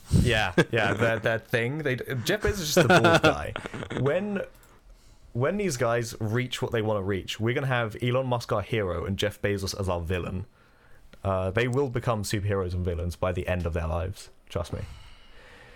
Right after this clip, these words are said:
Speaker 2: So, s-, do you wanna say
Speaker 1: Carry
Speaker 2: something?
Speaker 1: on. Well,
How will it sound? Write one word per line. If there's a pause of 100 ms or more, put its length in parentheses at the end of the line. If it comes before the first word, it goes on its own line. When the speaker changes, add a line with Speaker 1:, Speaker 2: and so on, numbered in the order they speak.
(460)
Speaker 2:
So,
s-, (2250)
do
you
wanna
say
Speaker 1:
Carry
Speaker 2:
something? (400)
Speaker 1:
on. (300)
Well,